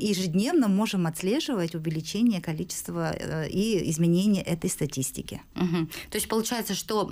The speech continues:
Speaker 2: э, количество тех, кто занят в предпринимательстве, а, у нас увеличивается, и, следовательно, динамика идет к повышению.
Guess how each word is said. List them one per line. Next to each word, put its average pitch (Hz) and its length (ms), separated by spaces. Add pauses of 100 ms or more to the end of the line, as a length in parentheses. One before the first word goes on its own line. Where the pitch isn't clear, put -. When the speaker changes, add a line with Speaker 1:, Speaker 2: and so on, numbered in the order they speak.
Speaker 2:
э, 180 180
количество 208 520
тех, 247 300
кто 208 360 (240)
занят 220 320
в - 40
предпринимательстве, 190 1000 (300)
а, 170 200
у - 80
нас 180 280
увеличивается, 202 800
и, 247 160
следовательно, 196 560
динамика 220 600
идет 214 420 (300)
к - 60
повышению. 190 540